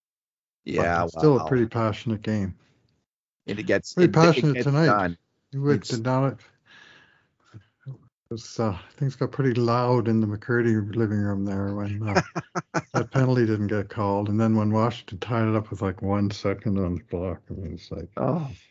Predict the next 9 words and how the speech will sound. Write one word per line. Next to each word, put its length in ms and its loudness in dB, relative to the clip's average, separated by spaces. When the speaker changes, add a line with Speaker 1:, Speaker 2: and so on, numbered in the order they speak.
Speaker 1:
how 100 0
Speaker 2:
right. 100 -2
Speaker 1:
can 120 -4
this 260 -2
be 160 -4
possible? 840 -8
Speaker 2:
<laughs> 260 -8
I 160 4
know. 480 10